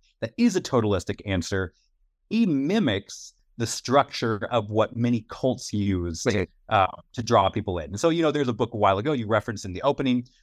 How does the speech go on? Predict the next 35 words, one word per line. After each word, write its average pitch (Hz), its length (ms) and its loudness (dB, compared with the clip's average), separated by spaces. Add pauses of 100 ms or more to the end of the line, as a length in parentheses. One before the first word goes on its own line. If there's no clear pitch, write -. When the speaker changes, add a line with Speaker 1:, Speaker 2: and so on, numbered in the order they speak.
Speaker 1:
called 120 220 2
The 117 40 -4
Benedict 113 380 0
Option. 95 400 -4
Benedict 139 380 0
Option, 123 480 -2 (300)
um, 104 400 2
again, 131 340 0
you 135 160 -2
might 127 180 2
love 131 240 2
it. 123 100 -4
That's 110 160 -2
totally 120 280 -2
fine. 107 260 2
Write 117 220 2
me, 117 60 -2
tell 113 180 -2
me 110 80 -4
I'm 104 160 -2
wrong. 101 260 0 (300)
But 131 60 4
the 127 100 2
thing 247 220 4
I 175 100 4
didn't 139 520 -2
like 110 320 2
about 90 160 0
the 98 80 -4
concept 101 600 -2
from 101 140 -4
that 92 240 -4
book 175 240 4 (960)
was 117 480 2 (220)
the 127 220 -2